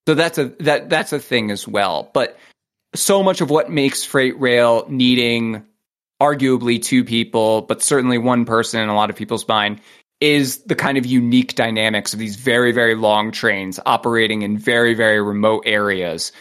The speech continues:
which is the case in a lot of U S freight rail. So that's kind of a long answer, which is to say I don't know the answer to your question, but I would also say that while international comparisons are important and we should definitely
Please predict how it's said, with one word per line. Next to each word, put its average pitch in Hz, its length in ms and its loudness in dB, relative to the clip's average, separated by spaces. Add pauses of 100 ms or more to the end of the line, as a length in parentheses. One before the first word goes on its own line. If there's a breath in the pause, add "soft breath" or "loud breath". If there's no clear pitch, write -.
(200 loud breath)
which 131 140 -2
is 131 120 -4
the 127 80 -2
case 110 480 -2
in 101 480 -4
a 123 80 2
lot 113 380 2
of 101 100 -6
U 104 160 -2
S 95 160 -2
freight - 280 -2
rail. 50 380 -6 (380 soft breath)
So 143 520 2 (360)
that's 175 160 0
kind 208 120 0
of 202 80 2
a - 20 4
long 135 400 4
answer, 123 360 0
which 127 140 0
is 123 100 -6
to 123 100 -8
say 127 260 2
I 123 100 -2
don't 123 400 -2
know 107 420 2
the 190 180 0
answer 196 280 0
to 190 60 -4
your 196 160 2
question, 214 560 -2 (320 loud breath)
but 160 100 4
I 151 80 4
would 147 140 0
also 156 420 2
say 151 320 0
that 135 260 0
while 127 340 2
international 143 680 -2
comparisons 123 680 0
are 123 280 0
important 110 720 -4
and 127 160 2
we 117 80 2
should 113 220 -2
definitely 120 720 -2